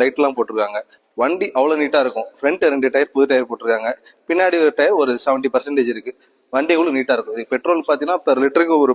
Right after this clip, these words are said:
பதினஞ்சு, பதினேழு மைலேஜே கிடைக்கும். கஸ்டமர் கோட்டிங் பிரைஸ் பாத்தீங்கன்னா அஞ்சு லட்சத்தி தொண்ணூத்தாயிரம் ரூபாய் கேக்குறாங்க. ஃபிக்ஸட் பிரைஸ் கிடையாது,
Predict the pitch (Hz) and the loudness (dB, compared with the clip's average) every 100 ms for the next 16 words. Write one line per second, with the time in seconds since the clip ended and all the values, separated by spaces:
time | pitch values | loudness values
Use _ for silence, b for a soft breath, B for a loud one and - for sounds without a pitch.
0 | - 135 151 147 143 135 135 139 135 123 | 2 0 0 -2 -4 0 0 0 0 0
1 | 123 127 139 147 151 123 123 127 - - | -2 -4 -6 -4 -2 -2 -4 -6 -8 -2
2 | 208 165 170 170 151 151 131 127 123 B | -2 0 0 0 0 0 -2 -2 -4 B
3 | - - 139 180 170 170 147 131 143 151 | -14 -6 -2 0 0 -4 -6 -2 0 2
4 | 147 135 143 135 117 113 117 131 - 147 | 0 0 0 -2 -2 -2 -2 -6 -8 -2
5 | 196 - 135 127 113 110 113 | -2 0 -2 0 0 0 -4